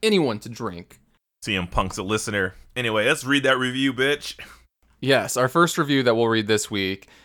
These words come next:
Speaker 1: is a five-star review from Evalex, um, of Lightbringer.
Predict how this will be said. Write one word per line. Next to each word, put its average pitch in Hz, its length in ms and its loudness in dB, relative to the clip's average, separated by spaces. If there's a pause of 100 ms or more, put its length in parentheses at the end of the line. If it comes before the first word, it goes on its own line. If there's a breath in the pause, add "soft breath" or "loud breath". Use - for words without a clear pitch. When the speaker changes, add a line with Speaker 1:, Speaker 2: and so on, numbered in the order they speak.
(200 soft breath)
Speaker 1:
is 113 320 2
a 107 380 -2
five-star 165 760 8
review 104 600 -2
from 104 500 2 (160)
Evalex, 107 760 0 (320)
um, 101 340 2
of 107 200 0
Lightbringer. 101 800 0